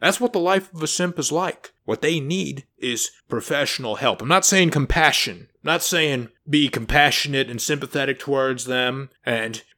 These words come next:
be accommodating, but don't bully them. Tell them, "Hey, you are living a very self-destructive lifestyle, but help exists if you want help." And when it's your friend, you just tell them, "Hey,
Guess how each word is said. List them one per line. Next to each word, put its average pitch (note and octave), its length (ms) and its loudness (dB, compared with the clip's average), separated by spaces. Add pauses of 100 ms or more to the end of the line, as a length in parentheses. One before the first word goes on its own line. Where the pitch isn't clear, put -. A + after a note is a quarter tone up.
(160)
be C#3 140 4
accommodating, A2+ 800 -2 (440)
but C3 160 0
don't D3+ 300 2
bully A#2 340 2
them. - 300 -16 (180)
Tell C3 200 -2
them, B2 100 -6
"Hey, B2+ 260 4 (240)
you C#3 200 4
are C#3 120 4
living C3+ 280 2
a A#2 40 0
very B2 240 2
self-destructive A#2+ 880 0
lifestyle, G#2 800 -4
but - 160 0
help C3+ 320 4 (100)
exists G#2+ 840 -4 (120)
if - 220 -8
you A#2 120 2
want A2 340 0
help." - 380 -6 (280)
And A#2+ 140 -6
when B2+ 100 0
it's B2 160 0
your A2+ 80 -2
friend, C#3+ 460 0 (200)
you A#2+ 120 -6
just A#2+ 200 -2
tell A#2+ 180 -2
them, G#2+ 120 -10 (200)
"Hey, G#2 380 -2